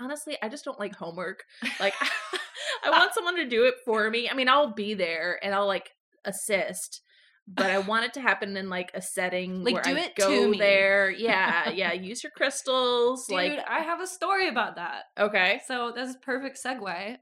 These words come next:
Speaker 2: Um, one of my brothers, I have three. Hi, guys. Uh, one of my brothers last year,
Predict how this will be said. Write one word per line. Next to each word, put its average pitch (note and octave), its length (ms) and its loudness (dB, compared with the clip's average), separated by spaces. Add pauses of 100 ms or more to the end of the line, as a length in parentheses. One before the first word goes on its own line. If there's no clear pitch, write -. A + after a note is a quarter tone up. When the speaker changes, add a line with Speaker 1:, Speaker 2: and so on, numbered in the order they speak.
Speaker 2:
Um, G3+ 440 -4 (460)
one A#3+ 100 0
of B3+ 60 -2
my C4 80 0
brothers, F3+ 480 -8 (120)
I G#3+ 100 -6
have G#3+ 100 -8
three. - 400 -18
Hi, D4 160 -4
guys. A#3+ 320 -2 (420)
Uh, G#3 140 -2
one A3 180 0
of D#4+ 60 -2
my E4+ 100 -2
brothers A#3+ 340 -2
last G#3 360 -2
year, F3+ 340 -6